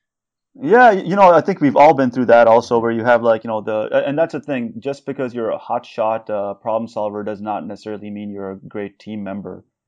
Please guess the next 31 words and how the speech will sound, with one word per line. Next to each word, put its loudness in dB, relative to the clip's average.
And, -10
uh, -4
you -12
know, -10
especially, -4
like, -2
you -10
know, -6
when -8
we -8
were -10
talking -6
about -8
earlier, -6
the -8
importance -10
of, -8
especially -6
in -8
a -6
remote, -6
uh, -4
team, -14
the -12
importance -10
of -16
communication. -12
You -14
know, -8
if, -12
um, -4